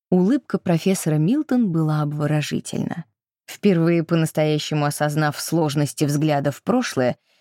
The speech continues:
студенты всегда оказываются перед этой калиткой, какими бы умудрёнными себя ни считали.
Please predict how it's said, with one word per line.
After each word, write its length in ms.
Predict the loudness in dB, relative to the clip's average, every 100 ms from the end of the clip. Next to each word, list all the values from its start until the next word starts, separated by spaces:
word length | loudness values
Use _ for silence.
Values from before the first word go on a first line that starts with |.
| _
студенты 540 | -6 0 2 2 0 -2
всегда 520 | -2 -2 0 0 -2
оказываются 680 | -2 -2 0 0 -2 -2
перед 280 | -2 0 0
этой 200 | 0 -2
калиткой, 560 | -2 0 0 -2 -2 -2
какими 460 | -2 -2 0 2
бы 140 | 2 0
умудрёнными 840 | 0 0 0 0 0 0 0 -2
себя 340 | -2 -4 -2 0
ни 120 | -2
считали. 580 | -4 -8 -6 -6 -8